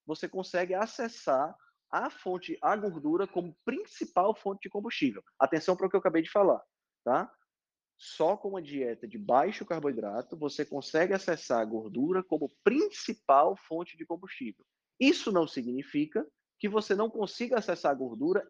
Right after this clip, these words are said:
em outras circunstâncias, tá? Você consegue, mas como fonte principal de energia,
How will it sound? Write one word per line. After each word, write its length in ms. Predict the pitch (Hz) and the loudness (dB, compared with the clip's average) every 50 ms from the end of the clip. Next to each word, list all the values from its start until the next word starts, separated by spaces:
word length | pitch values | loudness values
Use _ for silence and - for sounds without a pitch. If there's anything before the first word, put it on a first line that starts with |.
| _ - | _ -4
em 260 | 202 220 233 226 214 | -4 -4 -2 0 2
outras 540 | 196 196 214 254 294 302 - - 254 247 - | 4 6 6 4 2 0 -6 -8 -10 -10 -10
circunstâncias, 1000 | - 247 247 - _ 240 247 - - - 180 151 127 113 - - - - - - - - - - _ _ _ - - _ _ _ - _ _ _ | -12 -14 -16 -16 _ -20 -20 -18 -10 -8 -8 -8 -8 -10 -14 -20 -20 -20 -20 -20 -20 -20 -20 -20 _ _ _ -20 -20 _ _ _ -20 _ _ _
tá? 280 | 101 117 165 202 220 - - | 0 0 0 0 -2 -6 -12
Você 220 | 220 214 - 233 - | -14 -12 -12 -10 -6
consegue, 600 | - 226 - - 233 156 127 - 98 92 - _ _ _ _ _ _ _ - | -4 -6 0 4 4 4 4 4 0 -8 -16 _ _ _ _ _ _ _ -4
mas 240 | 220 233 139 - - | -2 -2 -2 -4 -8
como 460 | - _ - 208 233 277 294 302 233 | -18 _ 0 2 2 2 2 0 -6
fonte 400 | - - - 170 165 160 - - - - | -8 -6 -4 -4 -4 -4 -6 -12 -10 -8
principal 680 | 190 247 269 - - 208 - - - 147 143 143 135 | -8 -8 -6 -8 -12 -12 -8 0 2 2 4 4 2
de 60 | 135 | -2
energia, 600 | 135 123 117 110 101 104 110 123 135 156 180 208 | -4 -6 -6 -8 -10 -8 -4 -2 -2 -2 -2 -4